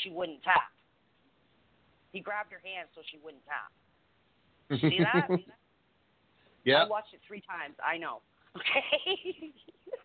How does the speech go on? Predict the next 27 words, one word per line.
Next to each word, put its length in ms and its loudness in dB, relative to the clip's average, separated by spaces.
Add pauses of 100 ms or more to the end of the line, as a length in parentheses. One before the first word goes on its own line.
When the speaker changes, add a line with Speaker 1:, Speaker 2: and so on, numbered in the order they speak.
(1200)
Speaker 1:
But 260 4
yeah, 380 2 (480)
so 380 2 (180)
that 220 6 (100)
was 80 -20 (160)
funny 280 -6
as 120 -18
hell. 240 -2 (260)
But 100 4
it, 240 2
I 60 0
mean, 80 0
Speaker 2:
That 220 2 (160)
Speaker 1:
and 400 0
Speaker 2:
was 340 6
a 100 -10
bigger 320 4
blockbuster 840 -2
match 260 -4 (100)
that 120 -4 (100)
should 100 -8
have 100 -8
been 280 -6
saved 320 -2
for 160 -6
later, 460 -4 (280)
I 140 -2